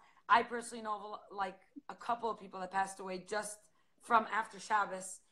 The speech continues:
My daughter is having a Zoom now with her grade 'cause they lost their Rav, the rabbi, Rabbi Blum. And just, it's, it's a very tough week. And we,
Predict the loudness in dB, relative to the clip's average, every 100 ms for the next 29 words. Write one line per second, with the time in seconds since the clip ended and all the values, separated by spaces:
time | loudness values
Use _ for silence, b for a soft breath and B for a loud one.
0 | _ _ _ -8 -6 -2 4 4 4 2
1 | 0 -4 -4 -4 2 2 2 -2 -2 -2
2 | 2 4 4 2 0 0 2 0 0 -2
3 | -2 0 0 -4 -4 -4 2 8 8 6
4 | -2 -14 0 2 4 2 2 0 -4 0
5 | 2 2 -2 b b b b b -2 2
6 | 2 2 -2 -2 -2 -2 -6 -2 -2 8
7 | 10 10 6 8 8 8 0 -2 -2 -2
8 | -4